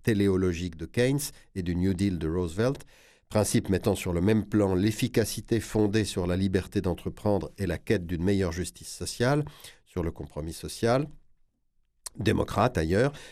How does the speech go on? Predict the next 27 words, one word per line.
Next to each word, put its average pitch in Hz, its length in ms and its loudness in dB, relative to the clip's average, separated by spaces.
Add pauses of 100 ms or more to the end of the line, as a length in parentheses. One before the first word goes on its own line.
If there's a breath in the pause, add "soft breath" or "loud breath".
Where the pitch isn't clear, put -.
(120 loud breath)
permettait 147 480 6
en 110 100 8
Occident 110 440 4
de 120 100 4
réparer 120 600 4
les 107 140 4
dégâts 98 420 4 (200)
de 98 100 2
la 87 140 2
guerre, 85 380 0
de 95 140 0
mener 107 540 2 (140)
la 85 220 -4
confrontation 120 800 0
avec 85 240 -2
le 90 80 -2
camp 90 180 -2
soviétique 85 600 -6
sur - 200 -12
le 80 100 -8
plan 92 380 -2
de 80 120 -12
la 73 100 -12
prospérité - 840 -4
et 92 40 -6
des 85 120 -4
libertés, 80 480 -4